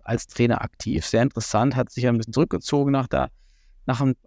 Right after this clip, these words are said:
nach einigen, ja, Vorfällen, wie auch immer, mit dem Verein. Zurück freut mich hier wieder, ein Pionier des deutschen Futsals hier an der Linie zu haben.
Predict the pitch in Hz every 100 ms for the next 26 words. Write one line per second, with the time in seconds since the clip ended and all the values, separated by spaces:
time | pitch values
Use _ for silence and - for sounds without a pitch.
0 | _ - 117 - 123 123 120 123 120 -
1 | _ _ - 110 113 - - - _ _
2 | 107 - 131 131 131 120 110 127 - 90
3 | 123 123 120 113 123 _ _ _ _ 120
4 | 120 117 - 110 120 147 180 180 _ _
5 | - _ _ _ _ _ _ - - 147
6 | 190 - 143 165 151 139 139 131 131 127
7 | 123 - _ _ _ _ 113 127 - 120
8 | 113 123 - 120 - - 113 110 107 107
9 | 101 98 123 160 - 139 135 135 135 135